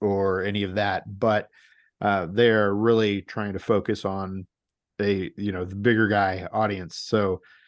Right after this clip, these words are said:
um, they put a lot of thought into it. I, I have talked to the,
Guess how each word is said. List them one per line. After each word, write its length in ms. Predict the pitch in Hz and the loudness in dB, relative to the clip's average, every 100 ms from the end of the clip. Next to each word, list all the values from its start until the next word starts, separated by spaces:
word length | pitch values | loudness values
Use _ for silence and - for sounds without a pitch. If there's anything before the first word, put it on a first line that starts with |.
| _ _ - | _ _ -4
um, 520 | 95 90 156 156 90 _ _ _ _ - | -2 0 -4 -8 -14 _ _ _ _ -16
they 280 | 101 107 107 | -2 2 4
put 140 | 110 | 4
a 40 | 117 | 4
lot 160 | 107 | 4
of 80 | 101 | 2
thought 260 | - 101 98 | 0 2 2
into 280 | 98 - 104 | -2 0 0
it. 80 | |
I, 340 | 107 110 110 113 | 0 -4 -2 0
I 40 | |
have 300 | 107 117 110 | 2 0 -2
talked 340 | - 113 104 - | -2 -2 -2 -6
to 180 | 123 110 | -4 -4
the, 240 | 101 95 | -4 -8